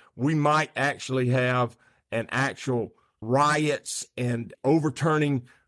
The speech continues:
of society if our children couldn't play on phones all the time,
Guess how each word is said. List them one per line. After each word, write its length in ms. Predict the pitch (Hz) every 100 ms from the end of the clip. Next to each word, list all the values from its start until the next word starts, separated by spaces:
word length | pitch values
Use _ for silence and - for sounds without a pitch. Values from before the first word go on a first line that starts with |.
| -
of 160 | 123
society 920 | - 110 - 143 139 131 113 113 98 110
if 100 | 113
our 140 | 107
children 560 | - 160 156 120 117 110
couldn't 380 | 135 123 117 -
play 300 | 139 139 98
on 300 | 127 120 107
phones 800 | - 143 139 107 92 82 - - _ _
all 220 | 110 117
the 120 | 113 104
time, 500 | 127 107 95 87